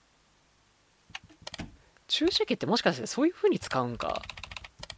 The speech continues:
注射、あ？使用できない。抽出。あ、こういうことか。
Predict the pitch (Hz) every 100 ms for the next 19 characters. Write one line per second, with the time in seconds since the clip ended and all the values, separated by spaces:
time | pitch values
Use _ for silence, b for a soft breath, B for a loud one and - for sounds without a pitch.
0 | _ _ _ _ _ _ _ _ _ _
1 | _ _ _ _ _ _ _ _ _ _
2 | _ _ _ - - 185 - - 180 -
3 | _ _ _ _ - - - _ _ _
4 | _ _ _ _ _ - 165 180 156 143
5 | 127 - - - - - - _ _ _
6 | _ _ _ _ _ _ - - - -
7 | - _ _ _ _ _ _ _ _ _
8 | _ _ _ _ _ _ _ _ _ _
9 | _ _ _ _ _ _ _ _ - -
10 | - 202 196 190 - - 175 - _ _
11 | _ - - - - _ _ _ - 208
12 | 208 - 247 359 403 539 523 - 185 120